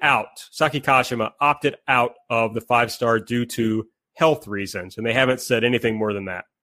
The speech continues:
But Saya Iida is replacing her. She lost to, uh, Azumi here with, uh, an arm breaker type move.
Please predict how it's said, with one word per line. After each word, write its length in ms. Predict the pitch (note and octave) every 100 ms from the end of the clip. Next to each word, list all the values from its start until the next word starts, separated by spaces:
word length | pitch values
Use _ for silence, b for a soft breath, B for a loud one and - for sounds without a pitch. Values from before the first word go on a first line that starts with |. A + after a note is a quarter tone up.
| _ _ -
But 160 | A2
Saya 340 | - C3+ C#3 C#3+
Iida 360 | D3 C3+ C3+
is 160 | C#3+ A2+
replacing 480 | A#2 - G#3+ G#3 F#3
her. 320 | F#3 F3 E3+ _ _
She 200 | - C3
lost 340 | D3 F3+ -
to, 180 | D3+ C#3 - -
uh, 160 | B2+ A#2
Azumi 480 | D3 E3 D3+ D#3+ D3
here 480 | C3+ E3 D#3+ D#3+ D3+ _ _ -
with, 340 | A#2+ B2 - B2+
uh, 480 | A#2+ A#2 A2+ A2+ A2+
an 80 |
arm 240 | A#2+ D3 D#3+
breaker 560 | D#3 D3+ D#3 D3+ D3+ _ _
type 280 | D#3 C#3+ B2
move. 520 | D3+ D#3 D#3 D3+ -